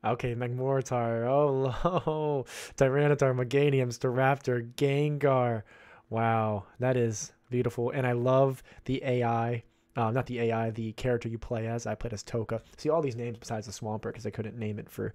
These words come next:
whatever reason, are all named after anime characters. And this was a beautiful playthrough. So, guys, um, you have now seen me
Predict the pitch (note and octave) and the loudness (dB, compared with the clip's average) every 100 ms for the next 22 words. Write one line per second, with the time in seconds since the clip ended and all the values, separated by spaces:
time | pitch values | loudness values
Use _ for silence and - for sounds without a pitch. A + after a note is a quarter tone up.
0 | - - - - A2+ A#2+ A2+ G#2+ A#2+ A#2 | -10 -16 -14 -2 4 4 4 2 0 0
1 | A2+ B2+ C#3 C#3 C3 B2 B2 B2 A#2 A#2+ | -2 0 0 2 0 2 0 -2 -2 -2
2 | A#2+ A#2 A#2+ A#2 A2+ A2 A2+ A2+ C#3 C3 | -2 -2 -2 -2 -4 -6 -4 0 0 0
3 | - _ _ - A2+ A#2 G#2+ G#2 G2+ G#2+ | -8 _ _ -12 -4 -4 -4 -8 -8 -6
4 | A#2 A2+ G#2+ G2+ _ - - - B2 A2 | -6 -6 -8 -12 _ -18 -12 -2 -2 -2
5 | A2+ A2 A2+ _ _ _ _ _ _ _ | -4 -6 -6 _ _ _ _ _ _ _
6 | - - B2 C3 A#2+ C3 D3 - - G2 | -12 -4 0 2 0 0 -2 -4 -6 -6
7 | G#2 A#2+ B2 A2 A#2 B2 A#2+ - C3+ B2 | -4 -2 0 0 0 -2 -2 -4 -4 -4
8 | A#2+ C3 A#2+ | -4 -4 -4